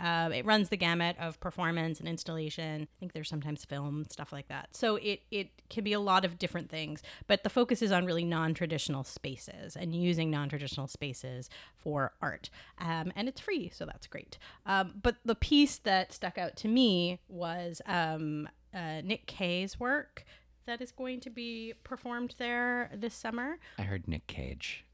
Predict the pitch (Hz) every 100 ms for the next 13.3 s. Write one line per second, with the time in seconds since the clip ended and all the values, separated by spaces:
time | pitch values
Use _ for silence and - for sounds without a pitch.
0 | - - - - - 220 214 - - -
1 | - 214 202 220 262 302 339 - - 254
2 | 240 202 196 196 190 196 233 285 330 330
3 | 208 208 208 - 214 208 214 277 285 _
4 | _ _ - 190 - - _ _ - -
5 | 196 185 208 254 - 190 180 180 180 -
6 | 254 285 - - _ 190 - - _ _
7 | _ _ 101 104 117 117 113 104 110 98
8 | - 82 - 120 131 117 98 120 - 147
9 | 135 - - 233 226 233 226 226 220 220
10 | 226 233 _ - - - _ 208 208 202
11 | 202 202 196 190 185 - _ - - -
12 | 214 220 262 - 269 226 214 202 - 190
13 | 190 190 175